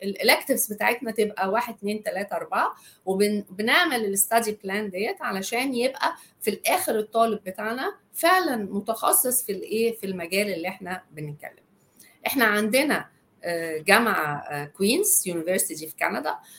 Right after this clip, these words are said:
عندنا جامعة University of Ottawa. طبعًا كل الجامعات اللي بنشتغل معاها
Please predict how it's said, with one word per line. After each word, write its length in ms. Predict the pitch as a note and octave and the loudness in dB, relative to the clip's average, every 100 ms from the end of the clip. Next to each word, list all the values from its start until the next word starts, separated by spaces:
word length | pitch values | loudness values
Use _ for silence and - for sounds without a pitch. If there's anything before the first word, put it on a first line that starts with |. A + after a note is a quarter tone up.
| - | -8
عندنا 380 | D#3 D#3+ G3 F#3 | -4 0 2 0
جامعة 400 | F#3 F#3+ F3 E3 - | 0 -2 -2 -4 -8
University 400 | E3 F3 G3 D3 | -6 -4 -2 -2
of 240 | - - | -2 2
Ottawa. 240 | G3+ C4+ B4 - _ - | 2 0 -4 -6 _ -4
طبعًا 440 | F#3+ F#3+ D#3+ D#3 _ - - _ D3 - | 0 0 -2 -6 _ -20 -20 _ -20 -4
كل 240 | B3+ E4+ G4 | 4 8 8
الجامعات 560 | C4 A3 G#3+ G3+ B3+ | 6 2 0 0 -2
اللي 120 | B3 F#3+ | -4 -6
بنشتغل 520 | F3 - G#3+ G#3+ G3 | -8 -6 -4 -2 -4
معاها 520 | F3+ F#3 D4+ E4+ G4 | -6 -6 -4 -4 -8